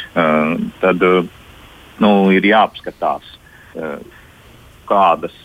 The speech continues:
ir alternatīvas, vai jūs varēsiet bez šī telefona, piemēram, piekļūt, eh, pie š-, kaut vai šī Google pasta, ja? Un, eh, nu, kā tas viss strādā. Labāk to izdarīt laicīgi, lai pārliecinātos, ka jums ir visa vajadzīgā informācija, nekā, nu,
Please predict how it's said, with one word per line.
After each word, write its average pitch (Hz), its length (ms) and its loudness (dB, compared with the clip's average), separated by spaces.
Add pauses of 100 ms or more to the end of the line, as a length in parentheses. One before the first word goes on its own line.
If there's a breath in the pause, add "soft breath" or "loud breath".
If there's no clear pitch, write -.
(220)
ir 95 120 0
alternatīvas, 117 1120 0
vai 104 180 2
jūs 92 300 -2
varēsiet 92 640 0
bez 101 120 0
šī 87 360 -4
telefona, 90 760 0
piemēram, 85 480 -2
piekļūt, 87 540 -2 (480 loud breath)
eh, 76 260 -4
pie 78 140 0
š-, - 320 -14
kaut - 240 -2
vai - 100 -6
šī - 380 -4
Google 104 320 2 (160)
pasta, 92 460 0
ja? 82 260 0 (360 loud breath)
Un, 80 200 -6
eh, 80 120 -2
nu, 90 280 -2
kā 104 280 0
tas - 160 -6
viss 101 180 -4 (160)
strādā. 82 360 0
Labāk 92 480 0
to 95 80 -4
izdarīt 87 460 0
laicīgi, 104 720 0
lai 90 220 -6 (100)
pārliecinātos, 87 920 0
ka 92 80 -2
jums 90 260 -2
ir 90 80 -2
visa 90 300 0
vajadzīgā 87 600 2
informācija, 80 760 0
nekā, 82 380 0
nu, 90 140 -4